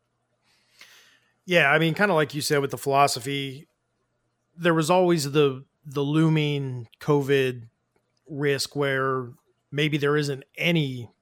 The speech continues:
college football at all. So I think that's definitely influenced how we approach this for sure. You know, I think we've, w-,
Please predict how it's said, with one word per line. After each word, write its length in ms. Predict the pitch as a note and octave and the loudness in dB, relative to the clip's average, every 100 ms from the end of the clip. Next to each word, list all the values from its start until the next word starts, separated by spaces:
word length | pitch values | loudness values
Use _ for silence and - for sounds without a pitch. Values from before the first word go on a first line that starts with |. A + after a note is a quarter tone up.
| _ | _
college 320 | - C3+ C#3 | -4 -2 -4
football 400 | - C3 A#2+ A#2 | -6 -8 -8 -12
at 60 | B2 | -10
all. 380 | C3+ A#2+ A2 _ - - - _ _ _ | -10 -10 -14 _ -20 -20 -20 _ _ _
So 180 | - E3+ | 0 2
I 60 | |
think 180 | D#3 G3+ | 2 2
that's 260 | E3 C3+ B2 | 0 -2 -2
definitely 720 | D3+ D3+ D3+ C#3+ C3+ B2+ A2+ _ _ _ | -2 -2 -4 -4 -6 -8 -14 _ _ _
influenced 800 | D3+ E3 - D3+ D3 C#3+ - - - _ _ | -2 -2 0 -2 0 -4 -6 -12 -20 _ _
how 180 | C#3 C#3 | -4 -2
we 100 | C3 | -4
approach 460 | A#2 D3+ C#3 - | -6 -6 -4 -4
this 200 | D3 C#3 | -6 -6
for 140 | - B2 | -8 -14
sure. 460 | - C#3+ C#3 C3 _ - _ _ _ _ _ _ _ _ _ _ _ _ - | -10 -8 -6 -8 _ -20 _ _ _ _ _ _ _ _ _ _ _ _ -4
You 120 | F3+ | -2
know, 280 | D3 C#3+ C#3 | 0 -2 -4
I 100 | C#3+ | -2
think 380 | F3 G3 - - - _ _ _ _ | 0 -2 -6 -20 -20 _ _ _ _
we've, 240 | E3+ D3+ _ _ | -6 -6 _ _
w-, 280 | D#3 D3 D#3 | -12 -10 -10